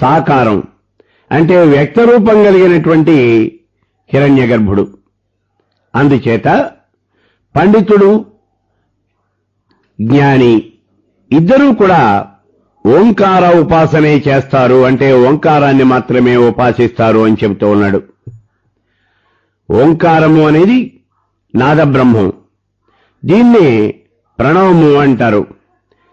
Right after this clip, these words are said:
దీని నుంచే సమస్త శబ్దాలు, మంత్రాలు అన్నీ కూడా ఉత్పన్నమైనాయి. అందుచేతనే ఓంకారము అనేది సర్వ మంత్రాలకు కూడా హేతు. సగుణ బ్రహ్మని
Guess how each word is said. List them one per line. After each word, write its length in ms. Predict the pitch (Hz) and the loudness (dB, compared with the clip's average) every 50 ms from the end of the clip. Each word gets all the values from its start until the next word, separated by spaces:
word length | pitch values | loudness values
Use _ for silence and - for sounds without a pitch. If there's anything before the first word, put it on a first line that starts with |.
| _ _ - | _ _ -10
దీని 400 | 87 110 143 170 185 180 170 156 | -4 -2 0 2 2 2 2 2
నుంచే 540 | 147 - - 147 143 156 196 240 - - _ _ _ _ _ _ _ _ _ - | 0 0 0 0 0 0 0 0 -2 -6 _ _ _ _ _ _ _ _ _ -4
సమస్త 300 | - 180 185 190 - - | -2 0 0 -2 -2 -2
శబ్దాలు, 760 | 180 165 139 160 160 156 151 190 185 180 147 127 101 85 - - - _ _ _ _ _ _ - | -2 0 0 0 0 0 0 0 0 0 0 0 -2 -4 -6 -10 -20 _ _ _ _ _ _ -6
మంత్రాలు 720 | 127 151 175 185 160 180 202 190 180 165 139 110 90 78 - _ _ _ _ _ - | -2 -2 -2 -2 0 0 0 0 0 0 0 -2 -2 -4 -8 _ _ _ _ _ -6
అన్నీ 280 | 107 123 147 151 151 135 | -2 0 0 2 0 0
కూడా 260 | 117 135 135 135 131 127 | 0 0 0 0 0 0
ఉత్పన్నమైనాయి. 840 | 117 104 - 123 120 120 120 117 113 113 110 107 104 101 92 - - - _ _ _ _ _ _ _ _ _ _ - 135 | -2 -4 -4 -4 -2 0 0 0 0 0 0 0 -2 -2 -4 -6 -14 -20 _ _ _ _ _ _ _ _ _ _ -6 -2
అందుచేతనే 920 | 156 202 226 262 - 247 226 190 - 202 185 180 156 123 107 104 101 98 - - _ _ _ _ _ _ _ _ - - | 0 0 0 0 2 0 0 0 0 0 0 0 0 0 0 -2 -2 -4 -6 -10 _ _ _ _ _ _ _ _ -4 -2
ఓంకారము 720 | 117 147 185 226 214 196 196 196 180 170 165 160 156 151 | 0 2 2 2 0 0 0 0 0 0 0 2 2 2
అనేది 640 | 143 139 135 139 147 143 143 131 113 104 98 95 - - _ _ _ _ _ _ _ _ - | 2 2 2 0 0 0 0 0 0 0 -2 -4 -6 -10 _ _ _ _ _ _ _ _ -6
సర్వ 240 | 117 131 147 151 143 | -2 -2 0 0 2
మంత్రాలకు 680 | 135 123 127 139 - 170 160 156 151 131 - 139 135 | 2 0 0 0 -2 0 0 0 0 -2 -2 -2 -2
కూడా 240 | 120 123 123 127 127 | 0 0 -2 0 0
హేతు. 600 | 120 104 104 113 104 98 107 107 101 95 - - _ _ _ _ _ _ _ _ _ _ _ _ _ _ _ _ _ _ _ _ _ _ _ _ _ _ _ - | 0 0 0 -2 -2 -2 -2 -2 -2 -2 -6 -8 _ _ _ _ _ _ _ _ _ _ _ _ _ _ _ _ _ _ _ _ _ _ _ _ _ _ _ -4
సగుణ 280 | 160 165 202 240 254 254 | -2 0 0 2 2 2
బ్రహ్మని 840 | 226 208 233 233 220 202 190 185 165 135 117 113 113 110 117 | 2 2 2 2 2 2 2 2 2 2 2 0 0 -2 -4